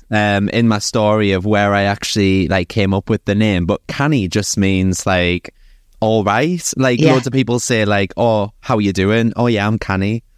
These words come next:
Speaker 1: Or it, it can also mean good, like, "Oh, that's canny, isn't it?" Do you know what I mean?
Speaker 2: Yeah,
Speaker 1: So
Speaker 2: yeah.
Speaker 1: I think it's quite a northern thing. It's not just Newcastle. It tends to be kind of, like, Scotland as well. They use canny.
Speaker 2: Ah, okay.
Speaker 1: Uh, but yeah, I'll go into that a bit more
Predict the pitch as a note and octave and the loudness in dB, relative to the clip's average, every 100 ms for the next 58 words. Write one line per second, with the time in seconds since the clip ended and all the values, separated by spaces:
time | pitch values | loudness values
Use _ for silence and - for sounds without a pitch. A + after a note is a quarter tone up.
0 | - _ - B2 A#2+ B2+ - A#2+ D3 C#3+ | -20 _ -2 0 0 -2 -2 -2 0 0
1 | D#3+ C#3+ C3 A2 A#2 A2+ C#3 D#3+ - A#2+ | 0 2 2 0 0 0 0 -2 0 0
2 | A2+ C3+ C#3+ C3+ - - G#2+ G#2 B2 F3+ | 0 -2 -2 -2 -4 -6 -2 0 -2 0
3 | F3+ B2+ - - C3 B2 B2+ D#3 D#3 - | 0 -2 -4 -2 0 0 2 2 2 0
4 | A2+ G#2+ F3 F3 E3 D3+ A3 - G#3 D3+ | 0 0 2 0 0 -2 -2 -2 -2 0
5 | C#3+ B2+ B2 C3 C3 C3 G#2 G2 - D#3 | 0 0 0 -2 0 0 0 -2 -2 -2
6 | F3+ E3 B2 B2 C#3+ C#3 D3 B2 B2 A#2+ | -2 0 0 0 -2 -2 -2 -2 -2 -4
7 | - C3+ C#3 A#2 A2 G#2+ F2+ - - - | -2 -2 0 0 0 -2 -4 -4 -2 -2
8 | B2 C#3+ C3 B2+ B2 C3 C3 C3 G#3 A#3 | -2 -2 -2 0 0 0 0 2 2 2
9 | B3 B3+ B3+ C4 B3 C4 A3+ F#3+ G#3 _ | 2 2 2 2 0 -2 -2 -2 -4 _
10 | _ - A2 G#2+ G#2+ - C3 B2+ B2 B2+ | _ -4 -2 0 -2 -2 0 2 0 0
11 | C3 D#3+ D#3+ D3 D3+ C3 G2+ A2+ A#2+ A#2+ | -2 2 0 0 -2 0 -2 -2 0 0
12 | A#2 | 0